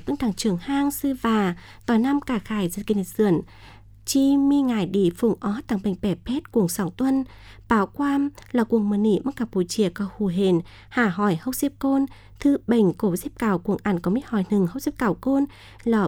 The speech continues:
bưng côn thư bành tới mưng nọ tám mắc mưng Campuchia, cuồng ản mi ra sòng côn trò tài bù tăng bình nỉ.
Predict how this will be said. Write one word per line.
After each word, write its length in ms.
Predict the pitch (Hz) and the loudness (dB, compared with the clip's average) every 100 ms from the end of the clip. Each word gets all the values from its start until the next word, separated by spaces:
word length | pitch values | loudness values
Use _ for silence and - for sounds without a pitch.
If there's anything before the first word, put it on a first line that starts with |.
| - | -2
bưng 80 | 247 | -4
côn 140 | 277 | -4
thư 140 | 285 - | -2 -2
bành 180 | 226 175 | 0 0
tới 120 | 175 | 0
mưng 180 | 269 247 | -2 0
nọ 200 | 226 - - | 0 -2 -2
tám 200 | 185 190 | -2 -2
mắc 120 | 269 | -2
mưng 100 | 285 | -2
Campuchia, 600 | 254 214 190 - 220 185 170 - - | -2 -4 -4 2 2 2 -2 -16 -2
cuồng 160 | 247 - | 0 2
ản 220 | 220 202 | 2 0
mi 100 | 269 | -2
ra 100 | 285 | -4
sòng 260 | 285 214 170 | -4 -4 -2
côn 200 | 262 277 | -2 -2
trò 140 | 240 | -4
tài 300 | - 196 175 - | -6 -4 -4 0
bù 120 | 202 | -2
tăng 160 | - 190 | -2 -4
bình 160 | 196 180 | -2 4
nỉ. 220 | 214 | 6